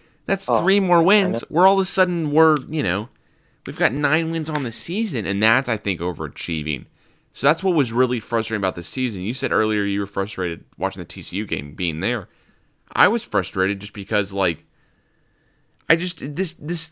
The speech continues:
Speaker 1: this season just, it seemed so up and down. There was one week where it was like, "Ah, you know," like, I, I gotta be honest with you, Trevor. I didn't watch the West Virginia game until the last five minutes. I went to the I, I assumed we were gonna lose.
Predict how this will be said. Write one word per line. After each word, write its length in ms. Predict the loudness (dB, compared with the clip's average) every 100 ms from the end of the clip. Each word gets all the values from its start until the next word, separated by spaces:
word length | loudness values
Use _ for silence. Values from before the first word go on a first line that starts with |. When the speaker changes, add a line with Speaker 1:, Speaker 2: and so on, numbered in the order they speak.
| -8 -2
Speaker 1:
this 160 | -2 0
season 380 | -2 -2 -2
just, 240 | -4 -6 -8
it 100 | -8
seemed 460 | -6 -4 -2 -4
so 400 | -6 -2 0 -2 -2
up 180 | -4
and 140 | -4 -4
down. 380 | -4 -4 -8 -10
There 220 | 2 4
was 180 | 4 2
one 280 | 0 0 0
week 200 | -2 -2
where 140 | -2
it 60 | -2
was 160 | -4
like, 280 | -4 -6 -6 -10
"Ah, 260 | -8 -6 -4
you 200 | -4 -2
know," 480 | 0 0 0 -2 -8 _ _ _ _
like, 140 | 0 6
I, 180 | 6 6
I 40 |
gotta 140 | 0
be 80 | -2
honest 180 | -2 -6
with 80 | -8
you, 60 | -6
Trevor. 260 | -4 -6 _ _ _ -4
I 140 | 0 2
didn't 220 | 0 0
watch 420 | 2 2 0 -4
the 140 | -2
West 200 | 0 -2
Virginia 360 | -2 -4 -2 0
game 280 | 0 0 -2
until 220 | -4 -2
the 60 | 0
last 260 | -2 -2
five 180 | -2 -2
minutes. 400 | -4 -8 -12 -20 _ _ -4
I 140 | 2 4
went 260 | 2 -2
to 380 | -4 -2 0 -2
the 480 | 0 0 2 -2 -4 _ _
I, 260 | 4 4 2 -8 0
I 140 | 2
assumed 460 | 2 0 -4 -2 0
we 60 | 0
were 100 | 0
gonna 220 | -2 0
lose. 360 | 0 0 -4